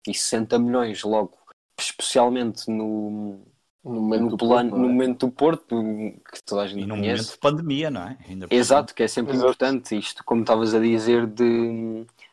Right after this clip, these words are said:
Speaker 1: dos cortes todos financeiros, especialmente de bilheteira, que houve, eh, é, é uma, com-, uma diferença completa ter, eh, retorno financeiro da Europa e não ter.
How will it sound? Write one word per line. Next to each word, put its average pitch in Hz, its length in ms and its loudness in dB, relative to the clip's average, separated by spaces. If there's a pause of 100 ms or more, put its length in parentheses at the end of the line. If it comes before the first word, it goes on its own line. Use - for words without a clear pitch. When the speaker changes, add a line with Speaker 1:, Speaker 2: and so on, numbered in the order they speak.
(120)
Speaker 1:
dos 113 180 -6
cortes - 420 0
todos 123 240 2
financeiros, 123 600 2
especialmente 120 500 -2
de 117 80 0
bilheteira, 117 480 2
que - 220 0
houve, 123 240 2 (420)
eh, 78 800 0
é, - 60 -2
é 98 40 0
uma, 104 280 -2
com-, 113 220 -2
uma 117 200 0
diferença 117 440 0
completa 127 720 2
ter, 143 220 2 (460)
eh, 107 340 -2
retorno 117 320 -2
financeiro 123 520 0
da 123 80 2
Europa 127 340 2
e 139 40 -2
não 151 140 -2
ter. - 280 -6